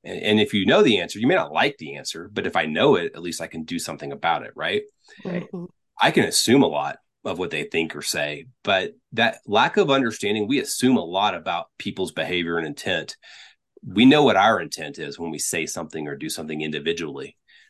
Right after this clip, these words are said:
Speaker 1: We're very poor as human beings in general of, of, of understanding what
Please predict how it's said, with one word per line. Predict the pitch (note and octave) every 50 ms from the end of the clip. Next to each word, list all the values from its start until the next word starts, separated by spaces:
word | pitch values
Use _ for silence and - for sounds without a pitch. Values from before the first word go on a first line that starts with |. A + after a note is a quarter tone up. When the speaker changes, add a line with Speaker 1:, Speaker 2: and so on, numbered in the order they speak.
| _ _ -
Speaker 1:
We're | F#2
very | F2+ A#2+ B2+ G#2+ - - -
poor | - - A#2 A2+ G#2+ G2+ E2+ E2
as | D#2+ -
human | - F2+ E2+ D#2+ D#2+
beings | D2+ F2 E2+ E2 E2 D#2+ D#2 D#2 D2 - D#2+
in | D#2+ D#2
general | D2 E2 D#2+ D#2 D#2 D2+ C#2+ C#2+
of, | D2 D#2 -
of, | - E2 E2 - - -
of | - F2 D#2 - -
understanding | F2 F2+ F2 E2 D#2+ D2 - - - - E2+ D#2+ D#2+ D#2
what | D#2+ D#2+